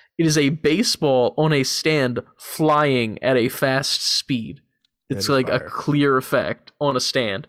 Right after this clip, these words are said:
Speaker 1: And I'm just like, "Now I need all of 'em." They're coming out with a robot and a fucking Adam Eve soon.
Speaker 2: <laughs>
Speaker 1: Guess who's pre-ordered it already?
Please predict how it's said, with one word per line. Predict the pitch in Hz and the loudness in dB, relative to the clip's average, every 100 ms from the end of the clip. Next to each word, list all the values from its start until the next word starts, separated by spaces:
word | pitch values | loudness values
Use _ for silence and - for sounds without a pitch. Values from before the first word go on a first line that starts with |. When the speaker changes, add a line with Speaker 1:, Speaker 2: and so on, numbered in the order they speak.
| _ - - _ - | _ -20 -20 _ -4
Speaker 1:
And | 151 | -2
I'm | 160 | -2
just | 156 - | -4 -2
like, | 139 117 - _ _ _ _ _ _ _ _ _ _ _ | 0 -2 -4 _ _ _ _ _ _ _ _ _ _ _
"Now | 165 143 | 0 2
I | 139 | 0
need | 131 | 0
all | 127 147 | 0 0
of | 107 | -2
'em." | - - _ _ | -8 -20 _ _
They're | 139 127 | -2 0
coming | 151 139 | 0 0
out | 123 | 2
with | 131 120 | 0 -2
a | |
robot | 107 120 139 147 156 - | -2 0 2 0 -2 -4
and | 135 | -2
a | 120 117 | -2 -2
fucking | 127 127 131 | -2 -4 -4
Adam | 123 127 123 | -2 -4 -4
Eve | 135 170 - | -4 -6 -6
soon. | - 202 220 240 - - - _ | -2 0 0 -4 -10 -14 -16 _
Speaker 2:
<laughs> | _ _ _ - | _ _ _ -4
Speaker 1:
Guess | 143 - | -2 0
who's | 170 | -2
pre-ordered | - 269 302 220 214 220 | 0 0 2 2 2 2
it | 220 | 2
already? | 202 196 196 208 214 220 | 2 4 4 2 0 -2